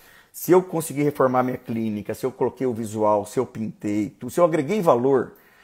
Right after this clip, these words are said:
se eu conseguir me organizar na agenda, fiz uma hora e meia de atendimento, aí eu passaria por volta de vinte por cento. Por exemplo, de três mil pra três e meio, três e quatrocentos, três e seiscentos. Tá?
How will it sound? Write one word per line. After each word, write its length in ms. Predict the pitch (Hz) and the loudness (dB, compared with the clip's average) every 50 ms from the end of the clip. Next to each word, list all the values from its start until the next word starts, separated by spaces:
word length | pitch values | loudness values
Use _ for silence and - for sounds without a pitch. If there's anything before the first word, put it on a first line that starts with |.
| - _ | -20 _
se 120 | - - 147 | -6 -2 -2
eu 40 | 143 | 0
conseguir 360 | - 156 151 - 135 127 147 | 0 -2 -4 -4 -4 -2 0
me 100 | 139 139 | 4 4
organizar 480 | 135 117 135 131 127 117 107 120 113 | 4 4 2 0 0 0 0 0 0
na 120 | 113 113 117 | 0 0 -2
agenda, 580 | 113 107 101 101 107 107 107 104 101 101 - | -4 -4 -6 -6 -6 -4 -4 -4 -6 -6 -8
fiz 180 | - - 117 107 | -8 -8 -10 -8
uma 160 | 117 113 113 | -6 -4 0
hora 160 | 110 113 113 | 2 2 2
e 40 | 113 | 0
meia 380 | 107 104 107 107 107 107 104 104 | 0 -2 -2 -2 -2 -2 -2 -2
de 220 | 107 110 107 107 | -4 -4 -6 -6
atendimento, 720 | 107 - - 107 107 101 98 95 113 127 120 107 - - - - _ _ _ _ - | -6 -6 -8 -8 -8 -8 -8 -6 -6 -6 -6 -6 -8 -12 -16 -16 _ _ _ _ -4
aí 100 | - 123 | -2 -2
eu 80 | 131 | 0
passaria 600 | - 147 131 - - 123 113 117 123 120 117 110 - - _ _ _ _ _ _ _ | 0 -2 -2 0 0 0 0 2 2 0 0 0 -4 -16 _ _ _ _ _ _ _
por 140 | - 139 120 | -6 -6 -4
volta 360 | 98 104 117 117 113 - 113 | -2 0 0 0 -2 -4 -8
de 220 | 101 110 117 110 | -8 -8 -8 -8
vinte 300 | 101 - 107 123 117 - | -8 -8 -8 -10 -10 -10
por 140 | - - 110 | -10 -10 -10
cento. 360 | - - 90 80 73 - _ _ - | -10 -10 -12 -14 -14 -16 _ _ -4
Por 80 | 113 | -4
exemplo, 220 | 107 95 104 - 180 | -4 -4 -6 -8 -10
de 80 | - | -10
três 280 | - - 147 160 147 123 | -6 -4 -2 -2 -2 -2
mil 140 | 131 143 - | -4 -6 -4
pra 100 | 147 131 | -6 -6
três 320 | - 127 117 117 117 120 | -4 -4 -4 -4 -4 -4
e 40 | 120 | -6
meio, 360 | 107 104 104 107 107 104 - - _ _ _ _ _ _ - | -6 -4 -2 -2 -4 -4 -6 -10 _ _ _ _ _ _ -10
três 220 | 101 104 101 98 | -8 -8 -8 -6
e 20 | |
quatrocentos, 500 | - 107 98 - - - 104 104 104 - | -8 -10 -10 -10 -10 -10 -10 -10 -10 -12
três 240 | - - 101 101 107 | -10 -10 -8 -8 -8
e 40 | - | -10
seiscentos. 540 | - 113 - - - - - - _ _ _ _ _ _ _ _ _ _ _ _ _ _ _ | -12 -12 -12 -14 -16 -18 -18 -20 _ _ _ _ _ _ _ _ _ _ _ _ _ _ _
Tá? 320 | - 107 117 135 - - | 0 0 0 0 0 -6